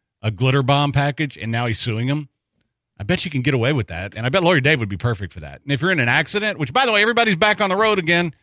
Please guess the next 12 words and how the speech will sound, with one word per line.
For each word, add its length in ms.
you're 100
probably 260
gonna 140
get 120
in 60
an 80
accident, 520
just 220
like 180
A 120
J 180
did. 300